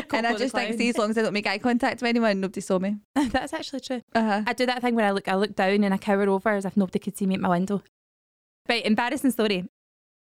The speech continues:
Speaker 2: Similar to the shiny tights, if you don't already know this, then basically me and my mum do this thing where I think it's like we speak too fast for our brains to keep up, right? Generally
Speaker 1: Uh-huh.
Speaker 2: fast talkers. And then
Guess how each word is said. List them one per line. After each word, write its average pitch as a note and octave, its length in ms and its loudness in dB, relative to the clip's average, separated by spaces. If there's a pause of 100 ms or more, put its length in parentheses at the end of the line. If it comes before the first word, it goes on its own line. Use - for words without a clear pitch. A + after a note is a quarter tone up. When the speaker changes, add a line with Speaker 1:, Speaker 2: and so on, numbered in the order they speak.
(260)
Speaker 2:
Similar A#3+ 440 0
to G#3 360 2
the G3+ 80 2
shiny F#3+ 380 0
tights, - 560 -4 (340)
if G3+ 120 -2
you G3+ 60 2
don't G3 140 -2
already F#3 220 2
know F3 160 2
this, F3 180 0
then F#3 120 0
basically F3 360 0
me F#3+ 100 4
and F#3 60 2
my F#3 80 2
mum E3+ 180 2
do F3+ 120 0
this F3+ 220 -2
thing F3+ 260 -2
where F3 300 2 (640)
I G3+ 60 -6
think G#3+ 200 -2
it's A3 140 -4
like G#3 80 0
we G3+ 100 -2
speak - 300 -8
too G#3 160 0
fast G3 340 -2
for G#3 60 2
our F#3+ 60 2
brains F#3+ 300 0
to G#3+ 100 -6
keep G#3 220 2
up, A#3 220 0
right? A#3 340 0 (420)
Generally F#3+ 440 0
Speaker 1:
Uh-huh. G#3 200 -4
Speaker 2:
fast F#3+ 280 -2
talkers. G#3 360 2
And G3 180 2
then F#3+ 200 2